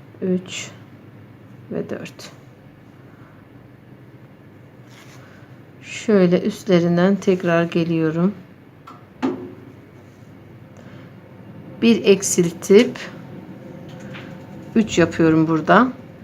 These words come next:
Bir, iki ve üç. Yapraklar aynı şekilde doldurarak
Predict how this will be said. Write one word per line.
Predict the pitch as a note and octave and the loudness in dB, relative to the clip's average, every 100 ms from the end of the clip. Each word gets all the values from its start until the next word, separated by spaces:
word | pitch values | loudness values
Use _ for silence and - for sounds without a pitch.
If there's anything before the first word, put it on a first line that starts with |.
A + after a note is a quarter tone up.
| - - - - - - - - - - - - - - - - - - - - - - - - | -20 -20 -20 -20 -20 -20 -20 -20 -20 -20 -20 -20 -20 -20 -20 -18 -20 -20 -20 -20 -20 -18 -10 2
Bir, | F3+ E3+ F3 G#3+ - - - - - - - - - - - - - - - - - | 4 4 4 2 -2 -8 -12 -16 -18 -18 -18 -18 -18 -20 -18 -18 -18 -18 -18 -12 -2
iki | F3+ F3+ - F3 F3 F#3+ - - - - | -2 -2 0 2 2 0 -4 -16 -14 -8
ve | - | -4
üç. | F3+ - - - - - - - - - - - - - - - - - - - - - | -4 -6 -10 -12 -14 -18 -18 -18 -18 -18 -18 -18 -18 -18 -16 -16 -16 -16 -18 -18 -18 2
Yapraklar | B3+ E4 E4+ E4+ E4+ E4 | 6 8 8 6 8 8
aynı | E4 D#4+ C#4+ | 10 10 8
şekilde | - G3+ G3 F#3 E3 F3 B3+ - - - - - - - - - - - - - - - - - - - - - - - - - - - - - - - - B3 | 6 4 4 2 6 6 6 0 -12 -18 -18 -20 -18 -18 -18 -18 -18 -18 -18 -18 -18 -18 -18 -18 -18 -16 -16 -16 -16 -16 -16 -18 -18 -18 -18 -18 -16 -18 -2 6
doldurarak | C4+ C4 G#3 F3+ F3 G#3 - - | 8 8 8 8 8 4 2 -8